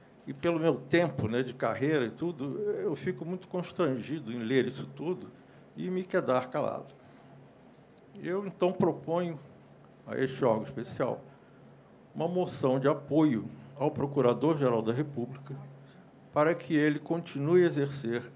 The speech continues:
intransigentemente a defesa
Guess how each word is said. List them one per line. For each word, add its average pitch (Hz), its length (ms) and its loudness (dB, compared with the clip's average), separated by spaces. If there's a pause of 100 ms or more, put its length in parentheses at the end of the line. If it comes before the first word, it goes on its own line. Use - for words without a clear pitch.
intransigentemente 143 1600 -2 (540)
a 120 100 -4
defesa 143 800 2